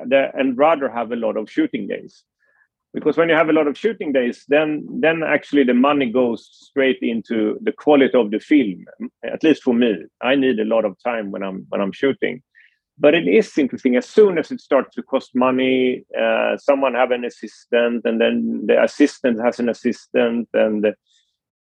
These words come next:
you, you, you have a lot of people on set sometimes that you don't know what are they doing. Uh, and, and I really, really want to avoid that. But you should actually ask,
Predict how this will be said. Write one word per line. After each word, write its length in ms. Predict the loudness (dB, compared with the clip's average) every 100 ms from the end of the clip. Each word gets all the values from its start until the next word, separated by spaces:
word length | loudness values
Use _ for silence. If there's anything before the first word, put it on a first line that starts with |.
| _
you, 260 | -8 -8 -6
you, 180 | -2 -2
you 240 | 0 -2 0
have 220 | 0 0
a 120 | 2
lot 180 | 2 2
of 120 | 0
people 320 | -2 -2 -4
on 80 | -4
set 240 | -2 -2 -2 _
sometimes 560 | -4 -4 -2 -4 -2
that 120 | -2 -2
you 60 |
don't 280 | -2 -2 -2
know 140 | -2
what 240 | -2 0 2
are 100 | 2
they 140 | 2
doing. 720 | 2 2 2 0 -4 -12 -20 _ -6
Uh, 320 | -2 -2 -2
and, 180 | -4 -4 -4
and 320 | -4 -4 -8 _ -20 _ _ _ 0
I 100 | 2
really, 340 | 4 2 2
really 300 | 4 2 2
want 280 | 0 -4 -4
to 140 | -4
avoid 420 | -2 0 0 0
that. 180 | -4 -8 _ _ _ _ _ _ -20 _ _ _
But 180 | -4 -2
you 80 | -2
should 200 | -2 0
actually 460 | 0 -2 -2 -2 0
ask, 360 | -2 -4 -8